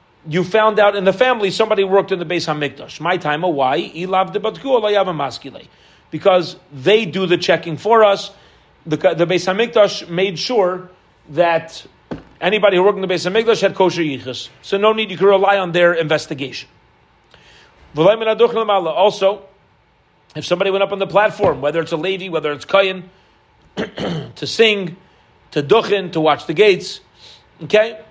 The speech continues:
Also, you don't need to check past. My time, Damar Mar, Sheshama Yoshim, Miachse Kahuna, Miachse Levi. Again, anybody who was there,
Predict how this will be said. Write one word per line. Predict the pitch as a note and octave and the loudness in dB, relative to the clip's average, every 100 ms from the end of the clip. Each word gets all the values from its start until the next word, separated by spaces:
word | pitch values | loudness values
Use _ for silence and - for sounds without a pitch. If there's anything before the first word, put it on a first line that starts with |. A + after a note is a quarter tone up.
| - | -2
Also, | F3 A3 - G3 F#3+ F#3+ - - _ _ _ _ _ | 2 4 6 4 4 -4 -20 -20 _ _ _ _ _
you | E3+ | 0
don't | G#3 | 2
need | G3+ | 2
to | F3 | -4
check | - F#3 - | -2 -2 0
past. | D3+ - - - _ _ _ _ _ - | -4 -4 -14 -20 _ _ _ _ _ -2
My | E3+ | -2
time, | E3+ D3+ D#3+ | 2 0 0
Damar | G3+ D3 F3 | -4 -4 -4
Mar, | A#3+ C#4 C4 | -2 -4 -6
Sheshama | - - F#3+ G#3+ G#3+ | -14 -6 -2 0 0
Yoshim, | G#3 A3 G3+ F#3+ - | 0 0 -4 -8 -12
Miachse | E3+ F3+ G#3 - F#3+ | -6 -2 -2 -4 -6
Kahuna, | F3+ F#3 F#3+ | -4 -4 -4
Miachse | F#3 F3+ E3+ E3+ | -4 -4 -4 -8
Levi. | C3+ A#2+ - _ _ _ _ _ | -12 -16 -20 _ _ _ _ _
Again, | C#3+ C#3 A3+ G#3 | -6 -2 0 -2
anybody | F#3+ G#3 G3+ F3+ | -4 0 0 0
who | D#3+ | -2
was | C#3+ | 0
there, | F3+ G#3 F#3+ F3 | 2 4 4 0